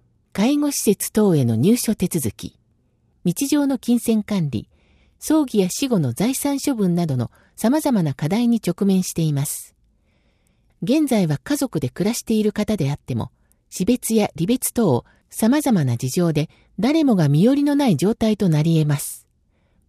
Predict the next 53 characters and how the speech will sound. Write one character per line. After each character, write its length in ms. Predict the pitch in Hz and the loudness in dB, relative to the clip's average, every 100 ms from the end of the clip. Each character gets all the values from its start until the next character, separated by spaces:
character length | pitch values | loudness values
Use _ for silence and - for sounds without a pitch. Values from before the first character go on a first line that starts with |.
| _ - | _ 0
身 160 | 160 | 2
寄 120 | 247 | 4
り 120 | 294 285 | 2 0
の 120 | 285 | 0
な 140 | 277 | 0
い 100 | 190 | -2
高 260 | - 240 277 | 4 4 4
齢 180 | 294 269 | 2 0
者 180 | 170 | -2
等 260 | - 214 190 | 0 0 2
へ 100 | 143 | 2
の 120 | 127 | 0
支 200 | - 226 | -2 0
援 220 | 196 127 | 0 2
は 100 | 104 | -2
非 200 | 101 127 | -2 -4
常 220 | 127 254 262 | 0 2 2
に 160 | 254 | 2
重 220 | 160 185 | 2 2
要 220 | 208 190 175 | 4 2 2
で 180 | 160 | 0
あ 80 | 143 | 0
り、 160 | 101 - _ _ _ _ - | -4 -10 _ _ _ _ -14
し 160 | - | -14
っ 60 | - | -4
か 100 | 294 | 0
り 120 | 269 | 0
と 140 | 160 131 | 0 0
取 200 | 185 233 | 2 2
り 40 | |
組 180 | 240 214 | 4 6
む 60 | |
べ 100 | 202 | 4
き 120 | 185 135 | 2 -2
で 140 | 104 | -4
す。 340 | - - - _ _ _ _ _ _ _ | -6 -12 -18 _ _ _ _ _ _ _
支 200 | - 277 | 0 2
援 220 | 240 156 | 4 2
の 120 | 127 | 0
今 240 | - 220 254 | 2 2 4
後 120 | 247 | 4
の 120 | 226 | 2
方 220 | 214 277 | 2 0
向 200 | - 285 | 2 0
性 220 | - 277 | 2 2
に 140 | 269 254 | 2 2
つ 120 | 262 | 0
い 120 | 220 | 0
て 120 | 123 | 0
伺 340 | 117 - 147 135 | -2 0 0 2
い 120 | 113 | 0
ま 120 | 107 | -2
す。 340 | - - - | -4 -10 -14